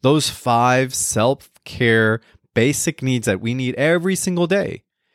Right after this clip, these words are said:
Eating, sleeping, movement, hygiene, and connection. Eating is one of those ways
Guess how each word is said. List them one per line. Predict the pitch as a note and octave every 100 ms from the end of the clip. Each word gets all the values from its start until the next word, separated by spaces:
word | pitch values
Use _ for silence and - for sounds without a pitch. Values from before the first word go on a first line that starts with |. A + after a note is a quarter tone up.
| _ _ _ C3+
Eating, | D3+ C#3+ G2 E2 D#2+ E2+
sleeping, | - D3 D#3+ - D3+ D3 C3+ B2+
movement, | C#3 C#3 C3+ C3 C3 -
hygiene, | A#2 B2+ A#2 B2+ B2+ B2+ B2
and | G2 G#2+ G#2
connection. | - G2+ G2 G2 - F2+ D#2 F2 - _ _ _ _ _ _ _ _ _ -
Eating | C3 G3 D#3 - G2 _ _ _ _ -
is | A2+ G#2+
one | G2 G#2 B2 E3+
of | F#3+
those | D#3 C#3+ C3
ways | D3+ A#3+ - - -